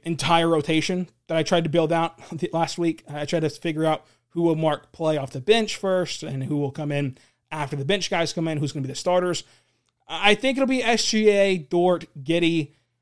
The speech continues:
Bazley, and, and Favors. I think that there's a lot of reasons for it. Number one, S G A and Dort, we don't need to discuss. That's a lock. Giddey, you have to play your sixth overall pick. A-, and you have to see what he can do next to Shai,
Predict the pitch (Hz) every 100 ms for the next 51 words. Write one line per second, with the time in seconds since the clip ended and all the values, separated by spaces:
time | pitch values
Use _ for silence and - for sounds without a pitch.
0 | _ _ _ _ _ _ _ _ 151 170
1 | 196 190 196 196 190 185 180 180 185 180
2 | 151 - - 160 156 156 202 196 - 180
3 | - _ _ _ - 160 160 196 190 180
4 | 165 - 147 147 151 185 202 180 - 196
5 | 214 - 233 226 175 175 175 170 170 147
6 | 143 - - 147 156 147 127 - _ _
7 | _ _ _ 170 160 220 254 254 - _
8 | _ _ _ _ _ _ _ _ - 190
9 | 254 - 240 240 220 - 202 185 151 175
10 | - 151 143 147 - - - - _ _
11 | _ 120 113 180 190 202 196 170 - 226
12 | 214 196 - 190 - 196 180 165 175 156
13 | 151 139 160 151 151 - 139 - - -